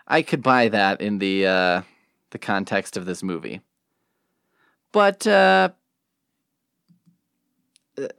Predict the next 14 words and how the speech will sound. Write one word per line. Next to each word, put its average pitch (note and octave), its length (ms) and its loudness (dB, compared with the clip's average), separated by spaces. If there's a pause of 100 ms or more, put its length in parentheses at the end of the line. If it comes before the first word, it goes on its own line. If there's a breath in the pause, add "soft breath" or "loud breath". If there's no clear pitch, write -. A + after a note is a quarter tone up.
(120)
you F#3 140 -8
can't G3+ 300 -4
get F3 120 0
a B2 60 -2
job C3 340 2
in F2 80 -6
Hollywood F#3+ 680 -2
because G#3 320 -2
of G3+ 120 -2
that? G3+ 260 -6
That G4 180 -2
seems D#3 360 -2
a A2 80 2
little, G2 880 -2